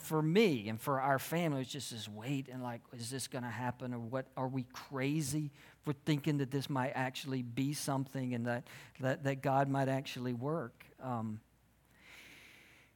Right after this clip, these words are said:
and the crazy thing is you've all decided to come along too, right? I mean, it's one thing for me to be crazy, but, like, all of you were crazy too. Like, that we would come to Chandelier Funeral Home Chapel and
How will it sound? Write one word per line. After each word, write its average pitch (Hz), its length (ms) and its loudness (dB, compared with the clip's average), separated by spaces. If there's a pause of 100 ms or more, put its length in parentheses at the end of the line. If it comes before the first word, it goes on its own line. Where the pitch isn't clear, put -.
(1160)
and 170 120 6
the 165 80 10
crazy 180 380 6
thing 147 280 4
is 143 300 2
you've 135 300 2
all 143 240 6
decided 131 540 2
to 123 80 -2
come 123 220 2
along 110 280 -2
too, 143 220 -6 (560)
right? 101 300 -4
I - 20 -4
mean, 147 140 0
it's 180 120 -2
one 262 140 6
thing 202 140 4
for 131 200 0 (200)
me 175 260 8
to 165 80 8
be 131 140 2
crazy, 113 440 0
but, 120 140 -4
like, 127 180 -2
all 190 240 2
of 180 60 6
you 180 180 2
were 160 160 2
crazy 127 440 0
too. 208 320 -2 (1500)
Like, 131 220 -2
that 170 180 -2
we 220 80 10
would 185 240 4
come 185 300 6
to 160 100 4
Chandelier 160 840 4 (160)
Funeral 170 400 2
Home 151 260 2
Chapel 156 640 -4
and 117 220 -4